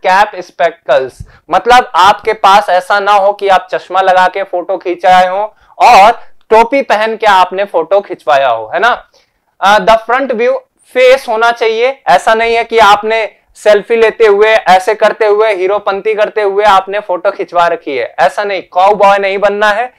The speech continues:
So आपको एकदम formal वे में सारी चीजें यहाँ पे रखनी है, ठीक है। Before submitting the application form, candidate must ensure that the photo,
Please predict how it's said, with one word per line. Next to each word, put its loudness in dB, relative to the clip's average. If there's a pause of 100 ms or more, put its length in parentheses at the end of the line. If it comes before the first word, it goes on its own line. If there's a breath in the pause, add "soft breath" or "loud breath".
(260 soft breath)
So 2 (100)
आपको 2 (140)
एकदम 0
formal 2
वे -2
में -4
सारी 0
चीजें -4
यहाँ -2
पे 0
रखनी -4
है, -8
ठीक -6
है। -2 (640 soft breath)
Before 0
submitting -4
the 2
application -2
form, 0
candidate -2
must -4
ensure 0
that 0
the -4
photo, -4